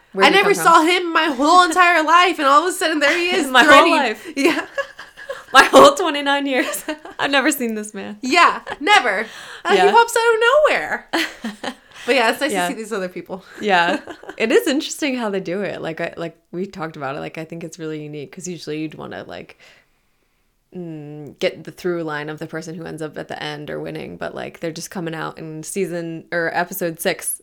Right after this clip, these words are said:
Speaker 1: and then it's like, oh, they might be star of the show.
Speaker 2: Yeah.
Speaker 1: <sighs> Great stuff.
Speaker 2: Great stuff.
Speaker 1: Loved it.
Speaker 2: Yes. Um, but that's the wrap for this one. Oh my gosh, you guys. <laughs>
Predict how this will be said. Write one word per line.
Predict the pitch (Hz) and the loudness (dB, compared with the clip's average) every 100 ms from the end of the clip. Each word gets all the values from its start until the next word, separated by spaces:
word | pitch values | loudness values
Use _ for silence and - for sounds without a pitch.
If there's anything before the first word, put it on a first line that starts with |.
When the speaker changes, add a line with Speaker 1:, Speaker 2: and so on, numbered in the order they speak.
| - | -12
Speaker 1:
and | 165 | -8
then | 151 | -8
it's | 151 156 | -10 -10
like, | 147 - | -10 -8
oh, | 160 | -8
they | 156 | -6
might | 156 151 | -8 -8
be | 151 151 _ _ - | -10 -10 _ _ -18
star | - 147 | -12 -10
of | |
the | 147 | -10
show. | 160 151 156 _ - | -12 -12 -14 _ -18
Speaker 2:
Yeah. | 226 220 185 196 _ _ _ _ _ _ - | -10 -8 -8 -12 _ _ _ _ _ _ 4
Speaker 1:
<sighs> | 640 622 - - - | 6 6 4 -6 4
Great | 277 - | 4 4
stuff. | - 196 185 - - - | 4 6 6 2 -14 -4
Speaker 2:
Great | 247 262 - | -2 -2 -8
stuff. | - 170 117 - _ _ _ - | -12 -10 -10 -16 _ _ _ -14
Speaker 1:
Loved | 170 165 | -10 -6
it. | 160 - _ _ _ _ - | -8 -10 _ _ _ _ -12
Speaker 2:
Yes. | 190 185 - - - _ _ _ | -8 -8 -10 -20 -20 _ _ _
Um, | 226 226 214 214 208 226 _ - | -6 -6 -4 -6 -8 -12 _ -6
but | 220 196 | -4 -2
that's | 220 247 | -2 -2
the | - | -6
wrap | 339 370 359 | -2 -2 -2
for | 359 | -8
this | 330 247 247 370 - | -8 -2 -2 -2 -6
one. | 214 185 214 254 277 _ _ | -6 -4 -6 -8 -12 _ _
Oh | 220 | -10
my | 247 | -4
gosh, | 254 240 202 | -2 -2 -4
you | |
guys. | 180 185 214 - - _ | -8 -8 -12 -20 -20 _
<laughs> | 226 | -20